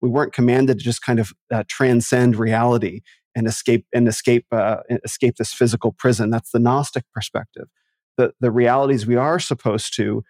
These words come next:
tend for, care for, steward this world and enjoy it because it was declared very good. But if you make that declare, that, that enjoyment of the world first and foremost of your life above loving God,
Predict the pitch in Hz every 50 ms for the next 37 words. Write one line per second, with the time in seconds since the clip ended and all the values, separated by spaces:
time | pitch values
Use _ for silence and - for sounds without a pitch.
0 | _ _ _ _ _ - - - 151 151 156 156 151 - - 123 107 82 - -
1 | - - 131 135 139 143 - - - 104 - 113 - - - 143 147 151 151 135
2 | 110 107 113 - - - 107 104 50 - - _ _ _ _ - 123 123 127 127
3 | 131 123 135 143 175 190 - - - _ _ - 127 - 135 123 123 123 - 131
4 | 113 101 101 - _ _ _ - - 127 - - 139 123 123 120 104 127 123 120
5 | 117 113 104 131 143 127 90 87 - _ _ _ _ _ _ _ _ _ _ -
6 | 135 127 - - - - 131 120 117 120 123 139 147 - - - 143 135 127 -
7 | - - 135 - - - 131 127 107 117 127 120 - - _ _ - 123 110 95
8 | 117 117 104 - 120 117 123 135 139 143 135 - 123 110 117 110 104 110 120 127
9 | 135 143 151 - _ _ _ _ _ _ - 131 127 - - 120 117 - - 123
10 | 127 135 135 131 - - 123 117 123 120 123 131 135 123 - - 123 120 - 117
11 | 117 123 120 113 120 120 110 117 120 117 110 110 104 117 120 135 160 160